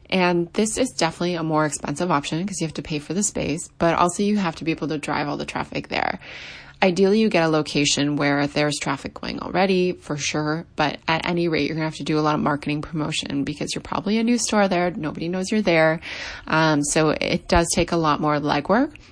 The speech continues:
But on the positive side, you can create the retail experience that you wanna create. It's an opportunity for you to create lots of content in real life, which is pretty cool. Um, and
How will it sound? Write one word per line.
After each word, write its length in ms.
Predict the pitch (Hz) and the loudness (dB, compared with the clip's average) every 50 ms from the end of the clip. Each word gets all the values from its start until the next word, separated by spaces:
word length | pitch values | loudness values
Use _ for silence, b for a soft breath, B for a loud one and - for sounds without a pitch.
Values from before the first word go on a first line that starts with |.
| B B B - - | B B B -16 -2
But 340 | 208 214 247 262 247 - - | 4 6 6 6 6 4 2
on 160 | 202 202 196 | 0 2 2
the 140 | 190 180 180 - - - - - | 2 0 0 -4 -10 -20 -16 -4
positive 400 | - - 220 294 285 277 254 214 | 0 2 2 4 4 2 2 2
side, 320 | - - 160 160 160 151 170 | 2 0 0 0 0 -2 -2
you 100 | 165 156 | -4 -4
can 160 | - 180 170 | -4 -6 -6
create 300 | - - 165 160 160 160 | -4 -2 -2 -2 -2 -4
the 100 | 160 143 | -4 -4
retail 280 | 151 151 143 - 156 | -4 -4 -2 -2 -4
experience 480 | 156 151 - - 151 151 151 143 - - | -4 -4 -6 -6 -4 -4 -4 -6 -6 -4
that 80 | - 139 | -2 0
you 180 | 147 147 156 | 0 2 2
wanna 180 | 190 196 196 202 | 2 2 2 0
create. 480 | - - - 196 190 185 185 - B B B B B B B B B | -2 -2 -2 0 2 2 0 0 B B B B B B B B B
It's 140 | - - - | -10 -2 0
an 80 | 151 160 | 0 0
opportunity 420 | 151 - 147 139 - 139 123 139 | 0 0 -4 -4 -4 -2 -2 -2
for 180 | - - - - | -4 -4 -6 -8
you 120 | - - | -8 -8
to 60 | - | -8
create 280 | - - - - - - | -10 -8 -6 -6 -6 -4
lots 300 | - - - - - - | -2 -2 -2 -4 -6 -10
of 100 | - - | -12 -6
content 640 | - - 202 247 233 - 262 247 262 262 262 - - - | 0 2 2 4 4 4 4 4 4 4 4 2 0 -4
in 160 | - 151 147 | -4 -2 -2
real 180 | 147 147 147 147 | -2 -2 -2 -2
life, 320 | 151 156 196 220 247 - | 0 0 0 0 0 -2
which 160 | - 170 - | -4 -4 -4
is 80 | 175 165 | -4 -4
pretty 260 | - - 208 190 196 | -2 -2 -2 -2 0
cool. 400 | - - 208 214 226 240 254 262 B B B B B B B B B B - - | 0 2 2 4 4 4 4 2 B B B B B B B B B B 2 4
Um, 760 | 175 175 170 170 165 165 160 160 160 160 160 160 156 - - - - - - - | 6 6 8 8 6 6 6 4 4 2 0 -2 -2 -4 -6 -8 -10 -6 -2 2
and 720 | 190 190 185 180 180 180 175 175 175 175 175 175 170 | 4 4 6 6 6 6 4 4 4 4 4 2 2